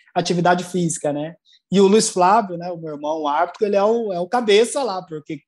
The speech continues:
ele tá trabalhando profissionalmente, né? Então, ele, de vez em quando, posta alguma coisa sobre,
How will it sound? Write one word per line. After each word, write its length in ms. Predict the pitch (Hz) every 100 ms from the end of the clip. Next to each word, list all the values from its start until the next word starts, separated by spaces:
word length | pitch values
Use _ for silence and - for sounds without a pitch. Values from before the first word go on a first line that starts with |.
| _ _
ele 100 | 156 -
tá 120 | 180
trabalhando 480 | 226 302 240 208 180
profissionalmente, 800 | 180 - 170 156 143 135 131 139
né? 220 | 143 151 _ _
Então, 160 | - 175
ele, 220 | 208 220
de 80 | 170
vez 160 | 180
em 40 | 180
quando, 220 | 196 180
posta 400 | - 185 190 180
alguma 180 | 165 151
coisa 280 | - 165 160
sobre, 520 | - 160 160 147